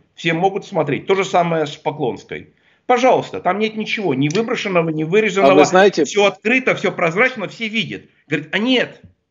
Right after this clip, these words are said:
Speaker 1: а я не буду делать открыто, я буду делать закрыто.
Speaker 2: А вы знаете, простите меня, Андрей Николаевич, я вам скажу интереснейшую вещь. Э, целый ряд людей, журналистов, в частности, друзей Петра Алексеевича Порошенко, они, знаете, что сказали?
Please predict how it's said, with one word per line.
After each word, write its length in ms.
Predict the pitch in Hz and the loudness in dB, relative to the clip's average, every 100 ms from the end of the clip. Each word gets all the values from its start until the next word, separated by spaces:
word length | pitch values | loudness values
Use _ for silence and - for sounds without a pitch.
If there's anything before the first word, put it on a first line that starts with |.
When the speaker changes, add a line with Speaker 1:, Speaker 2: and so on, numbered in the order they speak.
| - | -10
Speaker 1:
а 100 | 127 | -6
я 180 | 139 160 | -2 -2
не 140 | 233 | -2
буду 260 | 226 254 262 | -10 -8 -8
делать 360 | 254 226 196 | -4 -4 -4
открыто, 400 | 170 - 147 147 | -6 -8 -10 -8
я 180 | 120 143 | -4 -4
буду 240 | 139 143 | -4 -10
делать 400 | 151 175 180 175 - | -10 -8 -8 -10 -8
закрыто. 600 | 202 220 190 139 135 135 | -8 -6 -8 -8 -10 -2
Speaker 2:
А 80 | 127 | 2
вы 140 | 151 | 2
знаете, 340 | 156 214 202 | 2 2 2
простите 480 | 170 165 - 143 139 | 2 0 0 0 2
меня, 280 | 127 143 143 | 0 -2 -2
Андрей 240 | 135 143 139 | 0 0 0
Николаевич, 480 | 139 185 226 202 | 0 0 0 -2
я 60 | 160 | -4
вам 80 | 151 | -4
скажу 280 | - 139 151 | -6 -6 -6
интереснейшую 640 | 143 143 143 147 - 143 | -2 -2 -2 -8 -6 -2
вещь. 320 | 120 82 - - _ | -2 -4 -8 -18 _
Э, 720 | 113 117 113 113 110 107 107 98 - _ _ _ _ _ | -8 -2 0 2 0 0 -2 -6 -12 _ _ _ _ _
целый 240 | - 147 139 | 0 4 6
ряд 240 | 139 127 | 6 4
людей, 400 | 117 117 123 196 | 0 -4 -2 -2
журналистов, 640 | 113 107 104 110 160 - 104 | -2 -4 -2 -4 -4 -6 -6
в 40 | |
частности, 720 | - 107 - 101 - 101 95 | -2 -2 -4 -14 -8 -4 -2
друзей 420 | 95 107 110 110 | -2 -2 0 2
Петра 300 | 101 98 104 | 0 0 2
Алексеевича 480 | 101 95 - 104 107 | 2 2 -2 -4 -4
Порошенко, 580 | - 104 98 190 214 113 | -2 -2 -2 -6 -4 -2
они, 180 | 104 117 | -2 -4
знаете, 340 | 127 214 220 | -6 -6 -6
что 160 | - 104 | -6 -6
сказали? 480 | - 101 92 87 | -4 -2 0 0